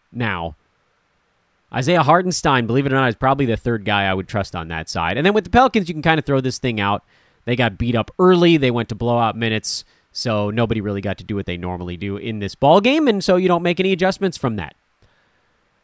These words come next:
So, I, you know, I think overall the notes from Sunday, before we turn the page back to the previous day here on this reverse chronological deal, uh, check to see if Alperen Şengün got dropped, 'cause he's back and he's rolling again.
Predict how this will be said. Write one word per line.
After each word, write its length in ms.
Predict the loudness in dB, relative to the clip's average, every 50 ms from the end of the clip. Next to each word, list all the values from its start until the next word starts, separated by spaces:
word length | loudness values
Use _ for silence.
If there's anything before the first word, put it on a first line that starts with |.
| _ _ _ _ _ _ -4
So, 440 | 4 6 8 10 10 8 8 6 4
I, 140 | 2 0 0
you 80 | 2 4
know, 100 | 4 4
I 80 | 4 4
think 220 | 2 2 2 2
overall 320 | 2 4 4 4 4 4
the 100 | 4 2
notes 240 | 2 4 4 4 2
from 200 | 0 -2 -2 -2
Sunday, 580 | -4 -4 -2 0 0 2 2 2 2 2 2 2
before 240 | 0 0 0 0 0
we 100 | 0 0
turn 200 | -2 -2 -2 -2
the 60 | 0
page 280 | 0 0 0 -2 -2
back 240 | -2 -2 -2 -2 -4 -6
to 80 | -8
the 60 | -8
previous 460 | -8 -6 -4 -4 -2 0 0 -2 0 0
day 180 | 0 0 0
here 180 | 0 -2 -2 -4
on 140 | -4 -4 -4
this 220 | -6 -6 -8 -8
reverse 300 | -6 -4 -2 -2 -2 -4
chronological 600 | -4 -4 -4 -2 -2 0 0 0 0 0 -4 -8
deal, 340 | -6 -6 -6 -4 -4 -6 -8 -10 _ _ _ _ _ _
uh, 220 | -4 -4 -2 -2
check 260 | -4 0 0 0 0 0
to 80 | -2
see 100 | -2 0
if 60 | 4
Alperen 320 | 6 6 6 6 4 2 0
Şengün 400 | 0 0 0 0 2 0 2 2
got 180 | 2 0 2
dropped, 260 | 2 2 2 2 2 0
'cause 120 | -4 -6
he's 160 | -6 -6 -4
back 280 | -2 -2 0 0 -2 -4
and 80 | -6
he's 180 | -6 -6 -6 -4
rolling 300 | -4 -2 -2 -2 -4 -6
again. 360 | -6 -6 -6 -4 -4 -6 -8